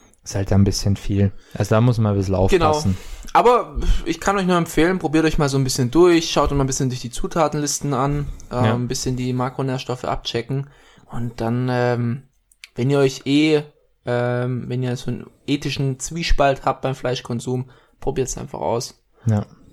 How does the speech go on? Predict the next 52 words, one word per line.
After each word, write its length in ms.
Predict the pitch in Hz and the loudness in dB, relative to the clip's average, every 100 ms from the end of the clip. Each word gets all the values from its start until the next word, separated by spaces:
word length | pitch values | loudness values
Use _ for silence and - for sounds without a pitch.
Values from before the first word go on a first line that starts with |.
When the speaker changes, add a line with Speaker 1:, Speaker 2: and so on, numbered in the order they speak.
| - | -4
Speaker 2:
Es 440 | 127 123 - - | 0 0 0 -4
funktioniert. 840 | - - 117 - - 104 98 - - - - | -10 -8 -8 -8 -8 -8 -10 -14 -18 -20 -18
Auf 240 | - 135 | -12 -4
jeden 120 | 104 101 | 0 0
Speaker 1:
Ja. 40 | |
Speaker 2:
Fall. 320 | - - - - _ - - - - - | -2 -12 -16 -20 _ -20 -20 -20 -20 -2
Gut, 200 | 226 170 | 0 4
äh, 200 | 135 147 | 4 2
haben 140 | 180 | 0
wir 60 | 190 | -2
jetzt, 180 | 160 143 | -2 -8
ich 240 | 120 139 | -10 -12
weiß 200 | 190 220 | -10 -8
nicht 80 | 165 | -6
gar 60 | 170 | -6
nicht, 80 | 160 | -6
wie, 240 | 156 151 | -6 -8
wie 80 | 151 | -8
sind 140 | 156 175 | -6 -2
wir 80 | |
da 60 | 160 | -2
jetzt 120 | 156 | -2
drauf 240 | - 170 - | -2 -4 -4
gekommen? 320 | - 220 233 - - - - - - - - | -4 -4 -4 -6 -16 -20 -18 -14 -12 -12 -6
Mein 100 | 151 | -4
Sponsoring. 720 | 160 - 190 214 214 208 208 175 - - - - - - | -2 0 0 2 0 2 2 0 -4 -14 -18 -20 -20 -2
Speaker 1:
Genau, 280 | 107 104 104 | 2 4 4
dein, 200 | 104 104 | 4 4
äh, 60 | 107 117 | 2 -2
von 240 | 110 117 113 | 0 2 4
Monster. 720 | 127 156 - 151 143 147 139 - _ | 2 2 -2 0 0 0 -4 -12 _
Der, 200 | - 214 | 0 4
Speaker 2:
<laughs> 220 | 233 220 | 4 4
Ja. 340 | - 233 226 190 | 4 4 2 0
Speaker 1:
der, 180 | - 110 | 2 4
der 20 | |
laus-, 400 | 117 127 117 - | 6 4 4 -2
la-, 220 | 113 120 120 | -2 0 4
laute 340 | 117 120 120 | 4 4 4
Monsterfurz 840 | 120 123 131 131 110 147 139 139 | 4 4 2 2 0 2 2 2
im 60 | 117 | -2
Hintergrund. 300 | 123 139 127 | 0 0 2
Speaker 2:
Einfach 240 | 139 156 | 2 2
mal 160 | 156 151 | 2 2
so 100 | 147 | 2
kurz 300 | 139 151 - | 2 0 2
sechs 240 | 151 147 | 0 2
Minuten 240 | 156 151 147 | 2 2 4
ausgeschweift. 640 | 139 143 143 139 127 123 | 2 2 -2 0 0 0
Oh 120 | - 151 | 0 2
mein 180 | 143 | 4
Gott. 120 | 135 | 2